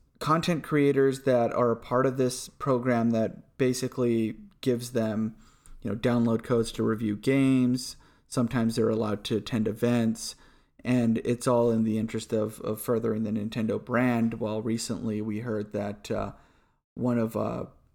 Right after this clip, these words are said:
well, at least one of my favorite channels in, in content creators, um, Beat 'em Ups,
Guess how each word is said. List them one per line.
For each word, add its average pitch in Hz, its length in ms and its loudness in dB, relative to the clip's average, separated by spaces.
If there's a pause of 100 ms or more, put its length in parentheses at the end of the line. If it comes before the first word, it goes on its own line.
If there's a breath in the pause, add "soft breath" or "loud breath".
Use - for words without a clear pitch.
(180)
well, 117 120 -2
at 110 80 -4
least 120 180 -4
one 120 120 0
of 113 60 4
my 120 140 2
favorite 110 400 0
channels 104 440 -4
in, 107 160 -2
in 107 120 -4
content 104 380 -8
creators, 107 540 -4
um, 95 320 -6 (500 soft breath)
Beat 160 160 4
'em 123 120 2
Ups, - 400 -4